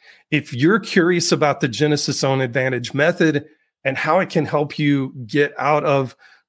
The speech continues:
the depression hamster wheel, or y-, you want to know more about how epigenetics is the ultimate biohacking tool that can help optimize your biohacking journey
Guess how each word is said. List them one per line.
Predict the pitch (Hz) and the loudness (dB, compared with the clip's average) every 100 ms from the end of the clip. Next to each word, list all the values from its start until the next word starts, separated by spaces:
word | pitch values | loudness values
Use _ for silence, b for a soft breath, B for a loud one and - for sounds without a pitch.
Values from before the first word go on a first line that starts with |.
| - | -10
the | 131 | -6
depression | 139 - 147 156 - 135 | -6 -2 0 2 0 -2
hamster | 107 143 147 - 143 | -2 0 0 0 -2
wheel, | 135 139 139 135 - b b b _ | 2 2 2 0 -6 b b b _
or | 143 165 185 | -2 2 4
y-, | 180 151 151 | 2 0 -6
you | 135 139 165 170 | -8 -2 0 0
want | 143 160 165 | 0 0 0
to | 156 | 0
know | 151 156 | 2 2
more | 147 139 147 151 156 | 0 0 2 2 0
about | 135 135 135 127 | -4 -2 -2 -4
how | - 139 | -4 -4
epigenetics | 143 147 127 135 147 143 147 147 | -2 -4 -4 -2 0 0 -2 -6
is | 117 120 | -8 -4
the | 139 120 - b b b _ _ - _ | -4 -4 -8 b b b _ _ -20 _
ultimate | 156 185 170 147 127 | -2 0 0 0 2
biohacking | 151 156 135 135 - 127 | 4 2 2 -2 -2 -8
tool | - 151 147 131 123 110 | -2 0 2 0 -2 -4
that | 123 120 113 _ | -4 -2 -6 _
can | - 135 127 | -8 -6 -6
help | - - 143 131 - | -6 -2 -2 -2 -4
optimize | 139 - 135 131 135 120 | -4 -2 0 2 0 -2
your | 120 | -2
biohacking | 123 127 123 113 - 117 | 0 0 -2 -6 -6 -8
journey | 117 131 117 110 | -2 -2 -2 -8